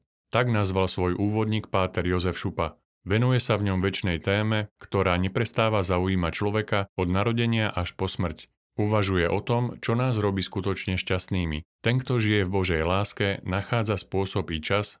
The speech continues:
ako milovať aj ostatných. Pripája životný príklad matky, deviatich vlastných a štyroch adoptovaných detí Talianky Eurozy Barbanovej. Mladá autorka Karolina Smolinková v príspevku Jedno slovo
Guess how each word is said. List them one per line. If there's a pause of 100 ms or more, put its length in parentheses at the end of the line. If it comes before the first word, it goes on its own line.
ako
milovať
aj
ostatných. (240)
Pripája
životný
príklad
matky,
deviatich
vlastných (180)
a
štyroch
adoptovaných
detí
Talianky
Eurozy
Barbanovej. (1120)
Mladá
autorka
Karolina
Smolinková
v
príspevku
Jedno
slovo